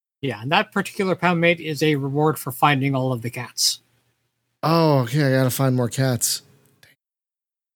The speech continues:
Speaker 1: You can't find all of them initially, though.
Speaker 2: Oh, right.
Speaker 1: It, some of them are locked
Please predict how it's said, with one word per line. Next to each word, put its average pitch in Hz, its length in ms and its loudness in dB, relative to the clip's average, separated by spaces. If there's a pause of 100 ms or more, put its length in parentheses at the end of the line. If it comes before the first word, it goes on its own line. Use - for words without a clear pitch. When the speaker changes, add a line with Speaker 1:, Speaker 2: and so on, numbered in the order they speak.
(180)
Speaker 1:
You 170 140 2
can't 247 280 2
find 220 280 4
all 196 260 4
of 175 100 0
them 175 240 2 (100)
initially, 160 520 0
though. 110 220 -12 (360)
Speaker 2:
Oh, 135 220 6
right. 113 380 0 (840)
Speaker 1:
It, 165 200 2 (600)
some 220 280 2
of 190 80 0
them 185 140 4
are 170 100 6
locked 160 360 2